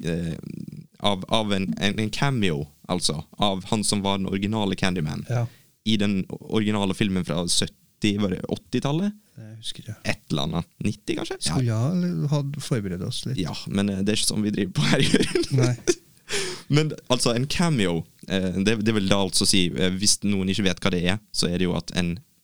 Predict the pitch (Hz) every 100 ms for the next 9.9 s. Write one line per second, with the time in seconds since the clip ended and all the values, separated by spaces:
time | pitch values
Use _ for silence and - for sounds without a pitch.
0 | _ - 123 - 98 101 92 90 - _
1 | - 107 - - 87 - - 85 95 90
2 | 85 87 87 80 - _ _ _ - -
3 | 170 - 85 - 220 240 165 - - -
4 | - - - 107 107 104 - _ _ _
5 | _ _ _ _ _ _ _ _ _ _
6 | 127 117 165 196 123 123 147 127 131 113
7 | 110 120 78 - _ _ _ _ _ _
8 | _ _ _ - 107 131 185 - 107 95
9 | 95 107 123 131 117 117 127 131 120